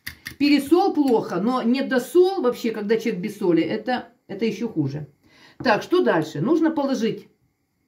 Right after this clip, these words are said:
баклажан в яйцо, в эту миску. Так, положила. Так, понятно. Легко? Легко, да?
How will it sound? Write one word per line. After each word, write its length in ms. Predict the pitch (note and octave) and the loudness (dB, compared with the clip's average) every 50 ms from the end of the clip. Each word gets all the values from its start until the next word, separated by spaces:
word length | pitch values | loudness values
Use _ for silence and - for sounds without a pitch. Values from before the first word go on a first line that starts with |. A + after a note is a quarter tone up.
| _ _ - D#3+ - _ _ - | _ _ -20 -20 -20 _ _ -6
баклажан 840 | F3+ A3 C4 C4 C4+ C4+ C4 B3 G#3+ C#4 E4 F4+ F#4+ F#4 F4+ - - _ _ - | 0 0 0 0 0 0 0 0 2 4 4 2 2 -2 -4 -10 -14 _ _ -10
в 40 | F3 | -4
яйцо, 500 | A3+ C#4 D4+ D#4 D4+ - - A3 F3+ E3+ | 0 2 2 2 2 -2 -4 -2 0 2
в 60 | F#3 | 2
эту 260 | B3 C4+ - C4+ A#3+ | 0 0 0 0 -2
миску. 380 | A3+ G3 E3 - - - - - - - - _ _ _ _ _ _ _ | 0 0 -2 -2 -4 -10 -16 -18 -18 -18 -20 _ _ _ _ _ _ _
Так, 340 | - A#3+ A#3+ G#3 - - - _ _ _ _ _ - | -2 0 0 0 0 -6 -16 _ _ _ _ _ 0
положила. 720 | C#4 D#4 D#4+ E4 D#4+ - G3+ A3 F3 D3 C3 A#2 - - _ _ _ _ _ _ _ _ _ _ | 2 2 4 4 2 0 -2 -4 -4 -4 -4 -6 -12 -16 _ _ _ _ _ _ _ _ _ _
Так, 400 | - F3+ D#3+ D3+ C#3 C#3 C#3 - _ _ | -8 -6 -4 -4 -6 -8 -10 -16 _ _
понятно. 460 | - G3+ G3+ G3 E3 C#3 B2+ - - D#3+ | -6 -4 -4 -2 -2 -2 -4 -2 -2 0
Легко? 440 | F3+ G#3+ G#3 - - D4+ E4 - - | 0 0 -2 0 2 2 2 2 0
Легко, 400 | G3 F#3+ F#3+ - - - C3 B2 | -8 -10 -12 -12 -10 -10 -8 -4
да? 260 | B2+ D#3 F#3 G3 - | -4 -4 -4 -6 -8